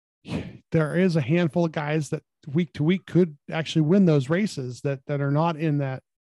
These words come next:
in the playoffs already. So yeah, it just becomes a dangerous, dangerous tightrope to walk. Um,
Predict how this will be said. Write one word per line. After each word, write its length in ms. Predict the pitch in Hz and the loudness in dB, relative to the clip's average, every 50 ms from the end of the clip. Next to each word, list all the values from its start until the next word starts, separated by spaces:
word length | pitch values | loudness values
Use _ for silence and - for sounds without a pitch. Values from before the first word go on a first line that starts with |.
| _ _ | _ _
in 100 | 160 147 | -4 -4
the 60 | 143 | -4
playoffs 380 | - - 147 143 135 120 - - | -4 -4 -4 -4 -4 -6 -6 -6
already. 280 | 135 131 131 127 127 117 | -6 -6 -6 -8 -8 -10
So 240 | - - 131 131 131 139 | -10 -10 -10 -10 -10 -10
yeah, 280 | 143 165 175 160 135 131 | -10 -10 -10 -10 -10 -12
it 160 | 135 139 135 - | -14 -14 -16 -16
just 280 | _ - 220 208 - _ | _ -16 -16 -16 -14 _
becomes 340 | 170 147 - 160 147 139 123 | -14 -10 -6 -4 -4 -4 -4
a 80 | 120 - _ _ _ | -6 -12 _ _ _
dangerous, 480 | 165 160 170 175 165 156 165 143 - | -2 0 0 0 0 -2 -4 -6 -6
dangerous 440 | - 156 147 147 139 - 135 123 - | -6 -4 -2 -2 -2 -2 -4 -6 -8
tightrope 640 | - - - 151 135 135 _ - 135 127 127 135 _ - _ _ _ _ _ _ _ _ _ _ _ _ | -12 -8 -8 -8 -8 -8 _ -6 -6 -6 -6 -8 _ -20 _ _ _ _ _ _ _ _ _ _ _ _
to 100 | - - | -8 -6
walk. 560 | 135 123 123 131 139 147 147 139 - - - - - _ _ _ _ _ _ _ - | -6 -4 -4 -2 -2 -2 -2 -2 -6 -12 -18 -18 -20 _ _ _ _ _ _ _ -10
Um, 580 | - 131 127 123 123 120 123 113 113 113 117 | -6 -6 -4 -4 -4 -4 -6 -6 -8 -12 -14